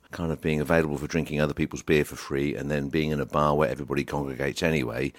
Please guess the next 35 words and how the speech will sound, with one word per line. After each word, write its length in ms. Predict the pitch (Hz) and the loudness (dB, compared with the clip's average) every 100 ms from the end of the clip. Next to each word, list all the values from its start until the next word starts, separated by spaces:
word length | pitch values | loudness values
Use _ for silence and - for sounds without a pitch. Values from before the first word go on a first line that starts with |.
| _ | _
kind 140 | 80 | -4
of 80 | 78 | -2
ticks 300 | - - - | -2 -2 0
all 80 | 80 | 0
the 100 | 76 | 2
boxes 480 | 80 - - 73 71 | 2 0 -4 -2 0
without 220 | 76 - | 0 0
having 220 | 71 65 | -2 -4
to 60 | 62 | -4
spend 200 | 78 76 | -2 -2
lots 240 | - - | -4 -4
of 80 | 76 | -2
money 200 | 76 73 | 0 0
on 120 | 73 | -2
a 40 | |
stand. 600 | 76 - 87 73 60 60 - _ | -2 0 0 0 -4 -10 -14 _
And 300 | - 85 87 | 2 4 4
yeah, 180 | 110 80 | 6 6
and 120 | 69 | 6
we 120 | 82 82 | 4 2
have 160 | 80 | 0
some 200 | - 80 | -2 -4
fun 320 | - 85 80 | 0 2 4
with 160 | 87 71 | 4 4
it, 160 | 62 - | 0 -2
which, 320 | - - - | -2 -2 -4
again, 380 | 69 78 65 64 | -2 -2 -2 -4
some 220 | - 76 | -2 -2
of 40 | 69 | -2
these 140 | 67 | -4
guys 260 | 69 69 69 | -2 -4 -4
have 120 | 69 | -8
to 80 | 64 | -4
go 180 | 73 67 | 0 0
to 220 | 69 | -2